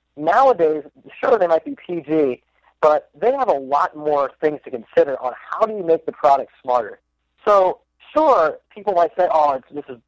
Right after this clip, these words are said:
bullshit," you know, Grumpy the Cat, Larry the Cable Guy, but for other things like that, they're still doing things right. They have to be smarter in the way they book things. They can't just throw a girl out. They can't throw fucking Sable out and, and have her be half naked. They can't have New Age Outlaws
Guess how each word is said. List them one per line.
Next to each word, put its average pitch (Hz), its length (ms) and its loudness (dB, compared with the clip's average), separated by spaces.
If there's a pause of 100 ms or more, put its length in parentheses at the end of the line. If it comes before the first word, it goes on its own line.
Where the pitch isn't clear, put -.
bullshit," 135 440 -2 (260)
you 127 60 -12
know, 123 120 2
Grumpy 143 420 0
the 127 260 -4
Cat, 127 360 0 (260)
Larry 143 200 2
the 127 80 -10
Cable 131 320 -4
Guy, 131 340 2 (340)
but 175 280 0 (140)
for - 140 -2
other 277 180 2
things 226 240 -4
like 165 160 -2
that, 220 300 2
they're 208 160 -12
still 311 140 -6
doing 226 240 -10 (100)
things 180 240 -6
right. 131 320 -2 (440)
They 202 80 -2
have 285 180 -2
to 254 60 -12
be 196 120 -12 (100)
smarter 185 320 0
in 143 80 -8
the 135 100 -8
way 143 140 -4
they 135 240 -8
book 151 220 -2
things. 131 180 -12
They 208 100 -6
can't - 260 -4
just 165 200 -10
throw 156 220 2
a 135 40 -4
girl 131 440 0 (320)
out. 123 220 0
They 147 80 -12
can't 214 160 -4
throw 180 140 -2
fucking 151 420 -4
Sable 131 320 -2
out 123 160 -2
and, 120 100 -14
and 135 180 -8
have 120 160 -2
her 120 80 -8
be 123 120 -10
half 127 260 -2
naked. 127 360 -4 (260)
They 143 80 -2
can't 175 260 0
have 147 320 -2 (120)
New 147 220 0
Age 135 140 0
Outlaws 127 520 2